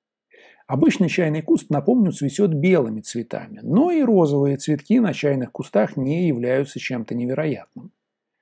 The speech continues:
Саженцы чайных растений, которые вырастут и будут цвести розовыми цветами, даже в некоторых питомниках продаются,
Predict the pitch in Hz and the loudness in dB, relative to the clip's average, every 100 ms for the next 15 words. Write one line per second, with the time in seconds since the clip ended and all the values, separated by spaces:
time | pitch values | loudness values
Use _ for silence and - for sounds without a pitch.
0 | _ _ - 165 151 120 120 131 - 131 | _ _ -2 2 2 0 -8 -8 -6 -6
1 | 120 127 131 - 214 190 135 131 - 120 | -6 -6 -8 0 2 2 0 -4 -4 -4
2 | 120 120 151 131 - 117 - 151 160 123 | -4 0 -2 -2 -8 -8 -4 2 2 2
3 | - 139 139 - 131 139 120 120 143 143 | -4 -4 -4 -4 -2 -2 -2 -4 -6 -4
4 | 185 277 285 262 135 113 202 175 123 151 | -2 0 0 0 0 2 2 2 -2 -2
5 | 151 - 143 - 208 151 107 110 - 117 | -4 -4 -4 -2 0 0 0 -10 -8 -8
6 | 117 120 - - - | -4 -4 -6 -12 -16